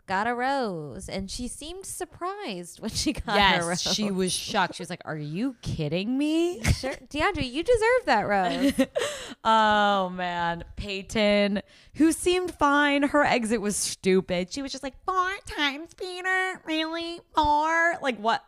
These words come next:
Speaker 2: like, what was funny about that?
Speaker 1: It was enough to get her a rose. I feel like you have to strike the perfect balance between, like, having a sense of humor but not being funny in order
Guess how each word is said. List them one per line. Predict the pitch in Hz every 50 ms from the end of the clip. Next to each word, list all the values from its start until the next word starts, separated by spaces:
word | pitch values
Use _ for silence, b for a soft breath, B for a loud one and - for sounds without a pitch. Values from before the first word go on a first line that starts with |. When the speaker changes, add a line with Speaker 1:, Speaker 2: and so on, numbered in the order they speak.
| _
Speaker 2:
like, | - 233 220 175 - 185 185 - _ _ _ _ _ _ _ _ _
what | - 185 202 226 214
was | 254 247 -
funny | - - 262 254 233 208 180
about | 160 165 151 135 131 -
that? | 135 101 90 82 71 - - _ -
Speaker 1:
It | 180
was | 180 185 185 190 185
enough | 190 185 190 202 -
to | - -
get | 208 208 208
her | 214 214 214 220
a |
rose. | 208 202 196 190 185 185 185 190 - - b b b b b b
I | b 220 226
feel | - 294
like | 294 294 285
you | 285
have | 277 -
to | 262 226
strike | - 240 226 220 -
the | 208
perfect | - - 208 202 - - 202 185
balance | - 160 165 170 170 175 185 202 208 -
between, | - 196 - - 208 190 180 180 180
like, | 175 165 165 -
having | 170 175 170 170 165 170
a | 175
sense | - 170 165 -
of | 175 165
humor | - - 160 160 165 165
but | 165 165 151 -
not | - 156 151 139 - -
being | 160 156 151 160
funny | - - 151 147 151 160 170 180 190 -
in | - 170 165
order | 147 151 147 147 147 147 147 -